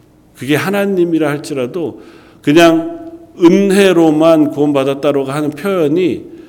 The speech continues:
때로는 우리를 불편하게 하거나 또 때로는 오해하게 한단 말이죠. 그래서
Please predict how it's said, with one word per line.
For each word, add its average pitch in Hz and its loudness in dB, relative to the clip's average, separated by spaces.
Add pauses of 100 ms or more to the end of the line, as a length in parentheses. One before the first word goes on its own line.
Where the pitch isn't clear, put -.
(300)
때로는 226 4
우리를 160 4
불편하게 151 -4
하거나 113 -6 (380)
또 180 -2
때로는 214 6
오해하게 117 -4 (280)
한단 135 -14
말이죠. 85 -14
그래서 127 -8